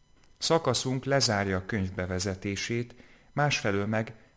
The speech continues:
előre vetíti Izaiás könyvének nagy témáit. A könyv első fejezete Sion, illetve Júda bűnével foglalkozik. A város olyan, mint Szodoma és Gomorra.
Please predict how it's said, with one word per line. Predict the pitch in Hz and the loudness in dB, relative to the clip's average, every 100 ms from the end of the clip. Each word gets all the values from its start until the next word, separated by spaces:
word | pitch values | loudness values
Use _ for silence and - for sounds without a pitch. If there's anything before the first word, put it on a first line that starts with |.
| - | -4
előre | 151 139 107 95 | 2 4 4 2
vetíti | 101 110 120 107 117 139 | 2 0 0 -2 -2 -2
Izaiás | 120 104 92 90 | 0 0 0 -2
könyvének | - 110 107 104 95 92 | -2 -2 -2 -2 -2 -2
nagy | 110 98 | 0 -2
témáit. | - 92 82 82 80 80 - - - _ _ _ - _ - _ - | -4 -6 -4 -6 -8 -10 -14 -20 -20 _ _ _ -20 _ -20 _ -8
A | 104 | -4
könyv | 95 139 113 | 0 2 2
első | - 127 - 101 | 2 0 0 -2
fejezete | - 107 101 104 95 110 120 - - - | -2 -4 -2 -2 -2 -4 -4 -10 -20 -12
Sion, | - - 110 117 123 - | -6 -2 0 0 0 -2
illetve | 104 98 95 98 | -2 -2 -2 -2
Júda | 117 120 92 | -2 0 0
bűnével | 95 98 90 87 87 | 0 0 0 -2 -4
foglalkozik. | - 87 82 82 87 87 80 - - - _ _ - - - - | -4 -4 -4 -6 -6 -8 -8 -18 -20 -20 _ _ -20 -20 -14 -6
A | 104 | 0
város | 131 139 123 - | 4 4 2 0
olyan, | 147 135 113 | 0 2 2
mint | 104 | 0
Szodoma | - 147 120 107 104 | 0 0 0 0 -2
és | 101 | -4
Gomorra. | - 95 85 85 87 | -4 -4 -4 -6 -6